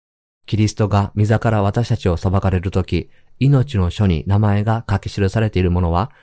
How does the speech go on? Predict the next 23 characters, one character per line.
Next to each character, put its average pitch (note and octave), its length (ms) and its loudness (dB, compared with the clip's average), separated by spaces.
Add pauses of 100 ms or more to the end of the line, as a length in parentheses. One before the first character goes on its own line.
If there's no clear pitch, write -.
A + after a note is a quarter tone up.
(140)
新 A#2+ 360 2
し A2+ 180 0
い G2 40 -2
天 F#2 280 0
と E2 260 -2
新 A2+ 300 0
し G#2 140 0
い F2+ 40 0
地 G#2 120 -4
に F#2 80 0
入 F#2 240 0
り、 E2+ 200 -2 (340)
こ - 120 0
の B2+ 140 4
書 C#3 120 0
に A2+ 120 2
名 F#2+ 140 2
前 G#2+ 180 2
が G2+ 100 2
な A2 140 2
い G#2 40 0
者 F2 200 0
は、 F#2 200 -2